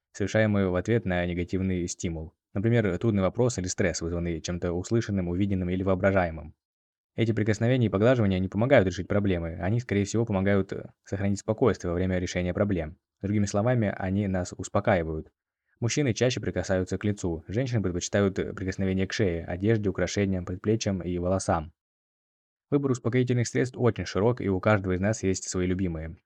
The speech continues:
такие как жевательная резинка, сигареты, обильная еда, облизывание губ, потирание подбородка, поглаживание лица или игра с предметами,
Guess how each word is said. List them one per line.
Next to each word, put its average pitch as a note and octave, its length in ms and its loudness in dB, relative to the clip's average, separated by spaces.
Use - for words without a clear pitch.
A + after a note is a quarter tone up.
такие B2 280 0
как F#2+ 160 -2
жевательная F#2 400 0
резинка, F#2+ 380 -2
сигареты, F#2 520 -2
обильная G#2 400 0
еда, F#2 380 -2
облизывание G#2 520 2
губ, A2 260 0
потирание F#2 420 0
подбородка, F2+ 540 -2
поглаживание G#2 480 2
лица A2 360 0
или F2 260 -2
игра F#2 180 2
с - 60 -4
предметами, F2+ 600 -4